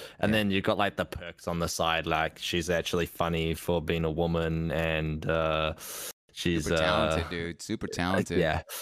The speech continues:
Speaker 1: She, she, she, obviously she's good looking and, and whatnot, but yeah. She, she's kinda got it all.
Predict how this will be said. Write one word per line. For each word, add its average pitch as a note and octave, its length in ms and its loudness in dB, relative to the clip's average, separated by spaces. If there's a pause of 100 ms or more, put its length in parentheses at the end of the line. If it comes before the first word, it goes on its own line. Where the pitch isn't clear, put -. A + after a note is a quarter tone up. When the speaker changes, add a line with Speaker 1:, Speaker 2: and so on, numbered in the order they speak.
(160)
Speaker 1:
She, G#2 320 2 (340)
she, - 260 0
she, F#2+ 200 0
obviously E2+ 340 0
she's E2+ 260 -2
good E2+ 220 -2
looking E2 500 -2
and, D#2+ 220 -6
and - 160 -4
whatnot, - 480 -2
but - 220 0
yeah. - 280 0 (580)
She, A2 280 2
she's C#3 220 2
kinda D3+ 240 2
got A2+ 180 4
it F#2 140 2
all. F2+ 260 2